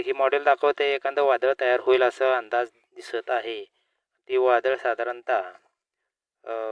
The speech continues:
विशाखापट्टणम, चेन्नई आणि इकडे तेलंगणा या बाजूने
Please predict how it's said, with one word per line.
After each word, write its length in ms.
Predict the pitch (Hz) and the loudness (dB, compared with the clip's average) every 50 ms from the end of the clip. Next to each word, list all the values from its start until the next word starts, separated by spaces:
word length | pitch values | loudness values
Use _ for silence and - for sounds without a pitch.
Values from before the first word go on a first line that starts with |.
| 110 107 | -8 -8
विशाखापट्टणम, 840 | - 123 - - 127 131 131 - - 131 - 131 127 131 131 131 127 | -10 -10 -10 -8 -6 -6 -6 -6 -6 -8 -8 -8 -8 -8 -8 -10 -10
चेन्नई 840 | - - 127 117 117 117 117 120 123 123 123 120 110 104 98 95 92 - _ - - _ _ _ _ _ _ _ _ _ _ _ _ _ | -10 -10 -10 -10 -10 -12 -12 -10 -10 -10 -10 -10 -10 -10 -12 -12 -14 -18 _ -20 -20 _ _ _ _ _ _ _ _ _ _ _ _ _
आणि 300 | 110 110 110 113 113 110 | -20 -18 -16 -16 -16 -14
इकडे 200 | 110 110 117 117 117 - | -12 -10 -10 -10 -10 -8
तेलंगणा 640 | 127 117 110 117 117 120 120 123 123 120 117 107 101 | -10 -10 -8 -10 -10 -10 -8 -6 -6 -6 -6 -6 -8
या 180 | 104 113 117 117 - _ _ _ 127 127 123 - _ _ _ | -10 -10 -10 -10 -12 _ _ _ _ -20 -20 -20 _ _ _
बाजूने 840 | 131 127 120 110 - - 131 131 131 131 120 110 107 110 113 - _ | -8 -6 -6 -6 -6 -4 -4 -4 -4 -6 -10 -12 -12 -16 -18 -20 _